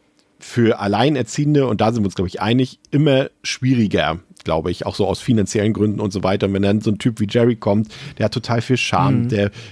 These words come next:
Speaker 1: der will mit, der will dieses Kind auch haben, ne? Das ist ja auch immer oft so, also nicht oft, ne? Heute rede ich mich um Kopf und Kragen hier. <laughs> Es ist <laughs> nicht,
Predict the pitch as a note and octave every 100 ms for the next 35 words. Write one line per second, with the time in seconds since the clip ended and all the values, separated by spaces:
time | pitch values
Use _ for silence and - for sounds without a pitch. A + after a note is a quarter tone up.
0 | - G#2 G2 C#3 F#3 E3+ C#3 C3 - A2
1 | G2+ C#3 D#3 C#3+ B2 - C3 A2 - B2+
2 | G2 G2+ G2+ - A#2+ - C#3+ A2 G#2+ G#2+
3 | - - A2+ C3 - - - F#2 F2+ -
4 | G2+ - - C3+ A2 E2 - - F2 -
5 | F2+ F2+ E2 - - G2+ G2+ G#2 F2+ A2
6 | - F#3 - - G#4+ - - - - -
7 | A#3 G3 - B2+ - C3 - A#2 - _
8 | _ - F#3+ - A2 B2 G#2+ -